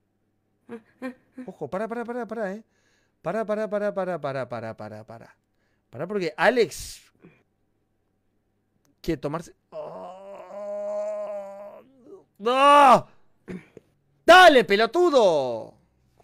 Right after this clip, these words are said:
Speaker 1: Para mí
Speaker 2: Bueno.
Speaker 1: tenés que hacerle una bolita ahí en entre medio de las patas.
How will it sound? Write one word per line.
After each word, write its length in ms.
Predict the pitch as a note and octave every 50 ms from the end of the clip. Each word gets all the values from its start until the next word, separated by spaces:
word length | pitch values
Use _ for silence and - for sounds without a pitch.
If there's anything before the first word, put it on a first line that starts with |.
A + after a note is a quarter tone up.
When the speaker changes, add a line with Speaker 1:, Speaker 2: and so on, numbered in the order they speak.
| _ _
Speaker 1:
Para 180 | - D4 D4 D4+
mí 120 | D#4 G4+
Speaker 2:
Bueno. 140 | G#4+ G#4 G#4
Speaker 1:
tenés 200 | G4 F4+ F#4 F#4
que 80 | - F#4
hacerle 240 | F4+ F4+ F4+ F#4
una 140 | F4 E4+ D#4+
bolita 380 | C#4+ C4 B3+ C4 D4 D4 - D#4
ahí 100 | C#4+ C#4
en 80 | C#4
entre 240 | C#4 C4 B3 B3 A#3+
medio 160 | A#3+ B3+ C4+
de 60 | C4 A#3+
las 100 | - -
patas. 500 | A#3 A#3 A3+ - G3+ F#3 F3 _ _